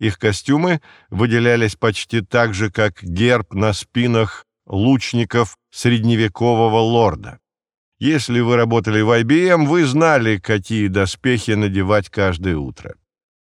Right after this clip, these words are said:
Навязывание точки зрения о компании было делом нехитрым, когда старый крепкий менталитет всё ещё имел власть над сотрудниками.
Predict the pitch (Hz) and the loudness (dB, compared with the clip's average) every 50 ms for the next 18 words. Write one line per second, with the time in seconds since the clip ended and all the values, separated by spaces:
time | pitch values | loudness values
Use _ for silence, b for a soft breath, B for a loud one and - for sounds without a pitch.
0 | _ _ _ _ _ _ _ - 127 123 135 135 156 156 139 123 139 139 139 139 | _ _ _ _ _ _ _ -4 0 2 2 4 4 2 2 2 2 2 2 2
1 | 135 131 117 - 143 127 - - 135 131 117 110 135 143 156 156 143 127 120 113 | 0 0 0 0 0 0 0 -2 -2 -2 0 2 2 2 2 2 2 2 2 2
2 | 110 104 95 - 113 110 107 92 - 117 110 104 104 104 104 104 104 104 127 127 | 2 2 2 0 0 0 0 0 2 2 2 2 2 2 0 0 0 0 0 0
3 | 120 120 110 101 120 127 123 120 117 117 123 127 120 - - 143 139 - - 104 | 0 0 0 0 0 0 2 2 0 0 0 -2 -2 -2 0 -2 0 0 -2 -2
4 | 104 95 98 107 107 104 107 104 92 - - 117 110 110 104 104 - - 104 113 | -2 0 -2 -2 0 0 0 -2 0 0 2 2 2 2 0 -2 -4 -4 -2 -2
5 | 110 92 - - 110 107 107 107 104 104 92 - 107 107 107 92 - 135 123 107 | -2 -4 -4 -4 -2 0 0 0 0 0 0 0 0 0 -2 -2 -2 -2 -2 -2
6 | - - - 117 117 107 92 - - 113 110 110 110 110 113 113 113 110 98 92 | -4 -4 -2 0 0 0 -2 -4 -4 -2 0 0 0 0 2 2 2 0 0 0
7 | 95 104 113 113 110 107 - - 104 104 107 95 - - 117 107 - 107 110 90 | 0 2 2 2 2 0 -4 -4 -4 -2 -2 -2 -2 -2 -4 -2 -2 -4 -6 -4
8 | 64 64 - - - - 107 - - - | -6 -6 -10 -12 -12 -14 -14 -14 -16 -18